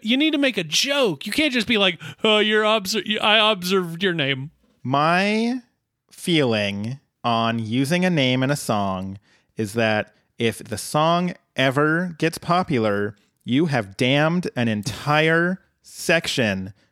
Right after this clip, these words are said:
Speaker 2: of the population.
Speaker 1: <laughs>
Speaker 2: You are married to a woman named Stacy. Ask,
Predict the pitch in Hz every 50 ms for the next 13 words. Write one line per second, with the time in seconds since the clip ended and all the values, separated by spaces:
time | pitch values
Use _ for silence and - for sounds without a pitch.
0 | _ _ - 117 113 139 123 - - 143 135 160 196 143 135 135 143 147 143 -
1 | - 107 95 92 - - 131 - - 339 339 - - _ - - 311 - - _
2 | - - - - - _ _ - - - - 120 160 226 302 302 262 214 196 208
3 | 233 240 226 214 190 175 - 202 180 175 175 190 190 185 175 175 175 170 165 165
4 | - - - - 185 220 214 - - 240 113 117 143 180 220 -